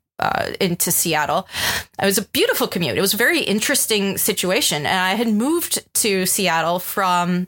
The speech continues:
upstate New York. So this was a major change, a major move. And I was thrown into this. I got the job at, at the University of Washington and said, "Well, how do I get to work?"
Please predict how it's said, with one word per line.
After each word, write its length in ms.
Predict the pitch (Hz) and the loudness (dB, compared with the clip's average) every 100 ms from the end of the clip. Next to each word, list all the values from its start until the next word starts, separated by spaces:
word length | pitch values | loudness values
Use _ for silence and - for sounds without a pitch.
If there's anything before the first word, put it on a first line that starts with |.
| - | -2
upstate 380 | 196 - 208 - | -2 2 2 2
New 80 | 180 | 2
York. 400 | 180 - - - _ _ _ - - - - | 2 -2 -6 -20 _ _ _ -14 -14 -8 -6
So 60 | |
this 240 | - 294 349 | -2 -2 0
was 140 | 262 | 2
a 200 | 196 185 | 2 2
major 880 | 180 180 185 208 254 214 185 151 - _ _ | 2 2 2 2 2 2 2 0 -4 _ _
change, 440 | - 190 160 208 - | 0 0 0 0 0
a 140 | 170 | 0
major 440 | 180 185 196 214 | 2 2 2 2
move. 400 | 185 160 156 196 - - - - _ _ _ | 2 0 -2 -4 -8 -18 -18 -18 _ _ _
And 220 | 208 196 | 0 2
I 280 | 196 190 240 | 2 2 0
was 340 | 262 220 226 - | 2 2 2 -2
thrown 500 | - 185 190 196 214 | -6 -4 0 2 2
into 340 | 233 427 359 | 0 0 0
this. 320 | 170 143 - - | 0 0 -2 -2
I 80 | 160 | -2
got 220 | 170 190 | 0 0
the 60 | 202 | -2
job 360 | 190 175 180 190 | 0 0 2 0
at, 140 | - | 0
at 140 | 190 190 | -2 0
the 80 | 190 | 0
University 640 | 196 190 180 180 175 170 | 0 0 0 0 0 0
of 80 | 165 | 0
Washington 480 | 165 - 247 370 | 0 -2 -2 0
and 120 | 277 196 | 0 2
said, 300 | 190 180 156 | 2 0 -2
"Well, 400 | 143 185 247 - | 0 0 0 -4
how 440 | - - 180 226 233 | -10 -2 0 0 0
do 240 | 220 214 | 0 0
I 180 | 196 190 | 0 0
get 260 | 190 - - | -2 -2 -2
to 120 | 185 | 0
work?" 440 | 160 - - - | 0 -2 -6 -20